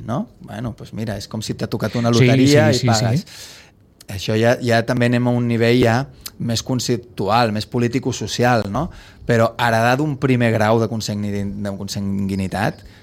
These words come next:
Speaker 1: d'un cònjuge, bueno, els cònjuges estan exempts encara,
Speaker 2: Sí,
Speaker 1: toquem
Speaker 2: sí.
Speaker 1: fusta, però els fills, eh,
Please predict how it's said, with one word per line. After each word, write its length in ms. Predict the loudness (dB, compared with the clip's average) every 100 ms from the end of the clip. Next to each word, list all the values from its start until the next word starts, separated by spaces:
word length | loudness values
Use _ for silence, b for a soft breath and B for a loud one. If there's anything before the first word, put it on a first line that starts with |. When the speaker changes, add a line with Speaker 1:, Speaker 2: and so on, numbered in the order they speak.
| -12
Speaker 1:
d'un 180 | -10 -6
cònjuge, 540 | -4 -4 -2 -2 -2
bueno, 160 | -4 -8
els 80 | -6
cònjuges 280 | -4 -2 -2
estan 240 | -2 -4
exempts 360 | -4 -6 -8 -8
encara, 320 | -8 -8 -4
Speaker 2:
Sí, 200 | 0 2
Speaker 1:
toquem 240 | 0 -4 -6
Speaker 2:
sí. 40 |
Speaker 1:
fusta, 340 | -6 -8 -10 -14 B B -2
però 240 | 2 4 4
els 140 | 0 -2
fills, 600 | 4 4 4 -2 -8 -12
eh, 200 | -4 -2